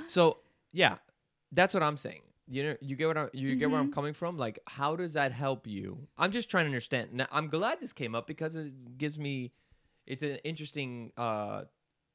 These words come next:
Speaker 1: I think it's an interesting topic that people, a lot of people just like you deal with.
Speaker 2: Oh,
Speaker 1: Like,
Speaker 2: yeah.
Speaker 1: if they don't
Speaker 2: Big time.
Speaker 1: necessarily, um, if there, there's something on their mind, it can distract you from doing the things that you're doing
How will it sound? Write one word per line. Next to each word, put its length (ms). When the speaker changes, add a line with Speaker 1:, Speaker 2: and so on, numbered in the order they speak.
Speaker 1:
I 100
think 120
it's 100
an 60
interesting 340
topic 360
that 120
people, 440
a 80
lot 180
of 60
people 260
just 200
like 200
you 200
deal 260
with. 220
Speaker 2:
Oh, 100
Speaker 1:
Like, 100
Speaker 2:
yeah. 260
Speaker 1:
if 140
they 100
don't 360
Speaker 2:
Big 140
time. 60
Speaker 1:
necessarily, 540
um, 240
if 140
there, 380
there's 180
something 240
on 80
their 100
mind, 420
it 160
can 240
distract 580
you 220
from 160
doing 320
the 80
things 300
that 80
you're 120
doing 280